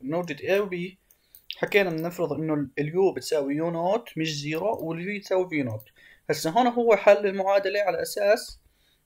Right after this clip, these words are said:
إنه زيرو و زيرو، فطلعوا معاه، طلع معاه الحل كالتالي، طلع معاه هذا إيش؟ الكو-، ال، السوليوشن النهائي، الريسبونس النهائي. يعني لو أنا بدي ريسبونس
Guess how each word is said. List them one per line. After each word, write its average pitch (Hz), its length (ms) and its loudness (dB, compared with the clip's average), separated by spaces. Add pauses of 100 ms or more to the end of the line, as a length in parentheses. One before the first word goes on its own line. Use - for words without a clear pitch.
(140)
إنه 170 240 2
زيرو 220 600 4
و 180 80 0
زيرو، 175 340 0
فطلعوا 220 340 0
معاه، 214 420 2 (180)
طلع 214 140 4
معاه 202 240 4
الحل 214 260 0
كالتالي، 117 560 -2 (220)
طلع 220 160 4
معاه 202 260 4
هذا 196 420 4
إيش؟ 185 220 -4 (280)
الكو-، 143 340 -4
ال، 147 260 0
السوليوشن 170 640 0
النهائي، 165 640 -2 (280)
الريسبونس 185 500 -2
النهائي. 156 300 -2
يعني 127 200 -4
لو 165 180 2
أنا 208 100 2
بدي 180 200 0
ريسبونس 139 600 -4